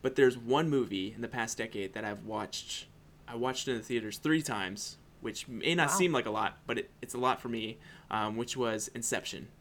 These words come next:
Speaker 1: Uh, I'm a huge
Speaker 2: Oh,
Speaker 1: Christopher
Speaker 2: okay.
Speaker 1: Nolan fan. I came out in twenty ten, so I just made it <laughs> for, for this. Um,
Speaker 2: <laughs>
Speaker 1: like, if, if The Prestige came out in twenty ten instead of two thousand six,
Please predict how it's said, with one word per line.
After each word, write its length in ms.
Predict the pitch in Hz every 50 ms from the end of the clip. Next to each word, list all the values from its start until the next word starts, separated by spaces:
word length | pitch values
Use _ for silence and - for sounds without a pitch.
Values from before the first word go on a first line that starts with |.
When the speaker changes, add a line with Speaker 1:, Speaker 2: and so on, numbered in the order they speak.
| - - - - - - - - -
Speaker 1:
Uh, 380 | 113 113 110 110 107 110 107 - - - - - - -
I'm 120 | 120 131 123
a 40 | 110
huge 440 | - - - - 190 185 175 -
Speaker 2:
Oh, 100 | 262 320
Speaker 1:
Christopher 340 | 370 392 381 - - - 147 139
Speaker 2:
okay. 80 | -
Speaker 1:
Nolan 240 | 120 120 120 117 117
fan. 420 | - - 117 113 113 113 113 117 - - - - - - -
I 80 | - -
came 220 | - - 160 165
out 40 | 151
in 60 | 143
twenty 240 | 139 - 156 143 143
ten, 220 | 139 - 131 113 110
so 140 | 110 - 110
I 60 | 104
just 400 | 104 - - 139 135 131 - -
made 200 | 131 117 110 110
it 220 | 110 110 - - - - - - - - 143
<laughs> 280 | - - - - - -
for, 420 | - - 147 131 131 123 117 113 - 202 240 240 233 - - -
for 140 | 139 127 120
this. 440 | 117 117 113 113 - 196 - - 117
Um, 400 | 117 120 120 120 117 117 117 - - - - - - -
Speaker 2:
<laughs> 300 | - - - - - -
Speaker 1:
like, 120 | 123 123
if, 220 | 120 117 - - - - - - - - - -
if 260 | - 127 127 - - -
The 80 | -
Prestige 460 | - 156 147 - - 170 151 139 139
came 180 | - 147 135 123
out 280 | 123 120 117 113 - - - - - - -
in 80 | 123
twenty 260 | 123 - 139 127 120 113
ten 200 | 117 131 120 117
instead 220 | 113 - 120 104
of 80 | 104 -
two 120 | 131 123
thousand 280 | - 113 110 - 107 98
six, 500 | - - 127 117 113 - - - -